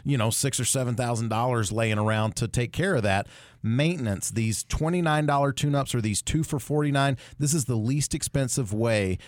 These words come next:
to extend the life of your system and put off having to replace the thing.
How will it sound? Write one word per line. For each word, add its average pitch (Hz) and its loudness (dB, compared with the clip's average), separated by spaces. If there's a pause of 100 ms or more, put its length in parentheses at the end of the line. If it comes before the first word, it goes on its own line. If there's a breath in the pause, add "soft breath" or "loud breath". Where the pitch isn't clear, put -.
(160 loud breath)
to 120 0
extend 131 -2
the 127 0
life 113 0
of 104 -4
your 98 0
system 113 0 (180 loud breath)
and 117 -2
put 151 0
off 131 0
having 120 0
to 104 -2
replace 113 -4
the 98 -6
thing. 85 -6